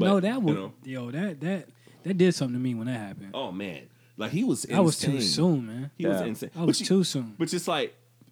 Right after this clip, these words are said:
Speaker 2: could you imagine being one of the greatest and you never get into the fucking playoffs? And it just drove him
Speaker 1: Yeah,
Speaker 2: fucking
Speaker 1: man.
Speaker 2: crazy,
Speaker 3: Yo,
Speaker 2: right?
Speaker 1: Yeah.
Speaker 3: and, and he was one of the greatest consistently without a fucking offensive line.
Speaker 2: Yeah.
Speaker 3: Like, the one thing that they should have gotten him,
Speaker 2: Mm-hmm.
Speaker 3: they still never did.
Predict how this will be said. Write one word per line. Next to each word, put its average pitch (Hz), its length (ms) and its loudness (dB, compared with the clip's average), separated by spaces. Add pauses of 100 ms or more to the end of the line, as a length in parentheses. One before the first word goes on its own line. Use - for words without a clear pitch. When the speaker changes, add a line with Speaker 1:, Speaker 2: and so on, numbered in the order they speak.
(180)
Speaker 2:
could 127 180 0
you 143 120 2
imagine 117 520 0
being 107 180 0
one 98 120 -2
of 90 60 -4
the 85 60 -4
greatest 92 360 -2
and 82 200 -4
you 98 160 -2
never 87 320 0
get 85 140 -4
into 87 140 -6
the 85 80 -2
fucking 80 240 -4
playoffs? 80 520 -6
And 87 120 -4
it - 20 -2
just 95 240 -4
drove 92 240 0
him 85 80 -2
Speaker 1:
Yeah, 87 60 -6
Speaker 2:
fucking - 160 -2
Speaker 1:
man. 80 100 -6
Speaker 2:
crazy, 120 340 4
Speaker 3:
Yo, 82 60 -2
Speaker 2:
right? 80 180 0
Speaker 1:
Yeah. 120 160 0
Speaker 3:
and, 139 200 2
and 139 80 2
he 147 80 8
was 160 180 6
one 175 160 4
of 180 80 4
the 170 80 4
greatest 156 580 2 (380)
consistently 156 720 2
without 123 320 6
a 123 60 2
fucking 127 360 2
offensive 113 420 0
line. 92 340 -2
Speaker 2:
Yeah. 92 220 -2
Speaker 3:
Like, 117 200 0
the 127 80 6
one 156 260 4
thing 185 220 2
that 175 100 2
they 151 120 2
should 160 200 0
have 143 100 0
gotten 139 320 0
him, 101 240 -6 (200)
Speaker 2:
Mm-hmm. 90 280 -2 (160)
Speaker 3:
they 120 100 2
still 127 220 0
never 123 260 4
did. 107 360 2